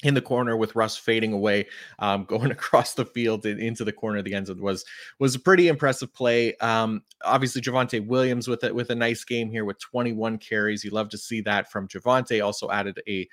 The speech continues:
receiving touchdown. But what were some of the other things from this Denver offense, um, that stood out to you?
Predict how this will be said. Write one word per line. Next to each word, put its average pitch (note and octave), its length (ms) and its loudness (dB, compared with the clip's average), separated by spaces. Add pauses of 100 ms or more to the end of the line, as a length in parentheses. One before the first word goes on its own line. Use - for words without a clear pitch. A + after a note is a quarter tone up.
(200)
receiving C#3+ 520 -2
touchdown. B2 640 -2 (300)
But B2+ 160 6
what D#3+ 100 6
were F3+ 100 4
some D#3 220 0
of C3+ 60 -2
the A#2+ 80 0
other A#2 160 0
things A2+ 280 -2
from G#2 340 -2
this G2+ 260 -4
Denver G#2+ 520 0
offense, F#2 520 -2
um, F#2 320 -6
that F#2+ 160 -6
stood F#2 240 -4
out E2+ 140 -6
to - 120 -16
you? F2+ 120 -14